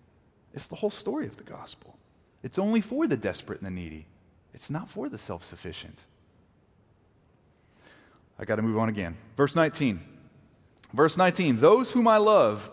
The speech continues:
I repu-, I reprove and discipline. So be zealous and repent. Behold, I stand at the door and knock."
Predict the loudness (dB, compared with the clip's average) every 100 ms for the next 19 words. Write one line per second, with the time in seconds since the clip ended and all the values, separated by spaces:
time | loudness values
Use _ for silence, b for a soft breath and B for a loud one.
0 | 2 4 4 0 0 0 2 2 2 2
1 | 2 2 2 0 -2 2 0 0 -6 -6
2 | -8 B B B B -2 4 4 4 -2
3 | -2 4 6 8 4 0 -8 -12 -18 -20
4 | _ _ -4 0 2 4 2 0 -6 -16
5 | B B B B 4 8 8 8 4 4
6 | 2 4 4 4 4 4 4 4 4 2
7 | 0 -6